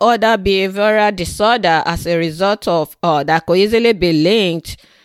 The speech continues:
to A D H D. And some of those, uh, disorder also include, uh, autistic spectrum,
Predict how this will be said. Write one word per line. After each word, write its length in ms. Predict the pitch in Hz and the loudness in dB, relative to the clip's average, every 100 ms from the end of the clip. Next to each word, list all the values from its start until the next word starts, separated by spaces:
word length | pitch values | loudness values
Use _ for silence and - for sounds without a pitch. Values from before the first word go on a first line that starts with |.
| _ | _
to 400 | _ - 170 156 - | _ -4 -2 -2 0
A 160 | 214 214 | 0 0
D 200 | 190 180 | 0 0
H 240 | 175 - | -2 -4
D. 460 | 185 240 180 147 - | -4 -2 -2 -4 -8
And 220 | 156 165 165 | -6 -4 -2
some 240 | 233 254 | -2 0
of 260 | 226 190 165 | -2 -4 -2
those, 340 | 208 202 - - | -2 -2 -4 -4
uh, 220 | 160 160 | -2 -4
disorder 640 | 156 - 190 196 202 196 - | -8 -6 -2 0 2 2 0
also 280 | 180 185 190 | -2 0 -2
include, 520 | 180 156 - 175 175 | -2 -4 -2 0 2
uh, 220 | 165 147 - | 2 0 0
autistic 760 | 151 151 - 190 - 190 180 | -2 0 -2 -4 -2 -4 -4
spectrum, 800 | - - 202 226 226 160 147 151 | -6 -4 0 0 -2 -4 -2 -4